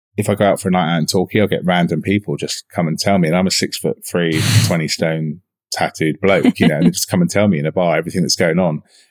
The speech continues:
And I think that's only because I've just told them it's a safe space. I haven't done anything else. And we can all do that. I sold my salon because I decided I was doing too much. I was traveling with work for, as a global barber director. So I was on planes a couple of times a month, different countries.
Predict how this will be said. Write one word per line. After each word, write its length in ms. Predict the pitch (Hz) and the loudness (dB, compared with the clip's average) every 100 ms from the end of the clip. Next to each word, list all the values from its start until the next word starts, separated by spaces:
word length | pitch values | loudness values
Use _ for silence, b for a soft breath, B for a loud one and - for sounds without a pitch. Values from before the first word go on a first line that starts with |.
| - | -2
And 80 | 101 | 0
I 60 | 113 | 2
think 180 | 117 | 2
that's 320 | 117 123 - - | 2 2 0 0
only 320 | 147 139 131 | 2 4 2
because 340 | 107 - 131 | 0 2 2
I've 120 | 104 90 | 2 0
just 160 | 95 | -2
told 180 | 110 101 | 0 2
them 80 | 98 | 0
it's 160 | - | -2
a 40 | - | -4
safe 220 | 101 98 | -2 -2
space. 440 | - 117 90 - - | 0 0 0 -6 -4
I 40 | |
haven't 160 | 117 117 | 0 0
done 160 | 92 | 2
anything 320 | 110 101 95 104 | 2 0 0 0
else. 400 | 98 76 - - | 0 -4 -10 -8
And 100 | 98 | -4
we 80 | 101 | -2
can 160 | 101 98 | 0 2
all 160 | 113 | 2
do 160 | 123 57 | 0 -4
that. 160 | 65 - _ _ _ - | -8 -10 _ _ _ -2
I 120 | 113 | 0
sold 320 | - 104 90 | 2 2 2
my 80 | 87 | 0
salon 600 | - 107 95 76 87 101 - | 2 2 2 0 -2 -2 -4
because 340 | - 104 90 | -2 -2 0
I 120 | 92 | 0
decided 640 | 90 85 98 95 95 90 - _ _ _ _ _ | 0 0 0 2 0 0 -4 _ _ _ _ _
I 60 | 107 | 0
was 120 | 117 | 2
doing 180 | 156 123 | 4 2
too 160 | - 127 | 2 2
much. 240 | 113 - | 0 0
I 40 | |
was 100 | 90 | 0
traveling 420 | - 127 127 120 110 | 2 0 2 2 4
with 200 | 101 95 | 2 2
work 380 | 87 98 - | 2 2 -2
for, 140 | - 71 | -4 -4
as 120 | 87 | -2
a 40 | |
global 260 | 98 90 - | 0 0 0
barber 240 | 92 87 | 0 2
director. 300 | 92 82 - | 0 -2 -2
So 140 | 87 82 | -2 -2
I 20 | |
was 120 | 80 | 0
on 140 | 92 87 | 0 0
planes 600 | 101 92 90 87 - - | 0 0 2 2 0 0
a 40 | |
couple 200 | 107 - | -4 -2
of 60 | 87 | -2
times 260 | 92 85 85 | 0 0 0
a 40 | |
month, 300 | 82 80 - | 0 -2 -4
different 280 | 95 85 - | -4 -4 -4
countries. 580 | 95 80 - 85 87 | -2 -2 -2 -2 -2